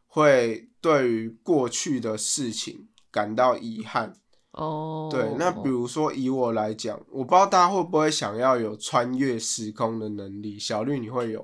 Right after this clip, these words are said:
Speaker 1: 吗？
Speaker 2: 我可能不会耶。
Speaker 1: OK。
Speaker 2: 对，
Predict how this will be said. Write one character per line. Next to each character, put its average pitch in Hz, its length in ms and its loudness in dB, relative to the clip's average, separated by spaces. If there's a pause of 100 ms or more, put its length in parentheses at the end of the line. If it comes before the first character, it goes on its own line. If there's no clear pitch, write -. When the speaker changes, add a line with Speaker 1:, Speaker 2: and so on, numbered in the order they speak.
Speaker 1:
吗？ - 180 -16 (720)
Speaker 2:
我 151 1400 -2
可 160 360 -2
能 156 760 -6 (140)
不 160 180 0
会 185 300 0
耶。 190 240 -12 (100)
Speaker 1:
OK。 - 340 -14 (400)
Speaker 2:
对， 156 280 -4